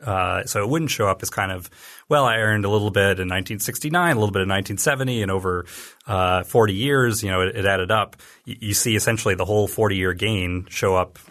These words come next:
um, in, in one, uh, one year's tax return. Uh, so that obviously makes,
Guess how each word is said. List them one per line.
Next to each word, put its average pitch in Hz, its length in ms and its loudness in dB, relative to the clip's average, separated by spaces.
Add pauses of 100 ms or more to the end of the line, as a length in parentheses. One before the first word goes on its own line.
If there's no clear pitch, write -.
um, 90 560 -2 (140)
in, 95 240 -4
in 92 180 -4
one, 95 380 -2 (120)
uh, 90 380 -4
one 98 220 -4
year's 95 180 -4
tax 117 300 -6
return. - 340 -14 (720)
Uh, 92 320 0
so - 160 -2
that 117 460 0
obviously 98 500 -2
makes, 92 540 -4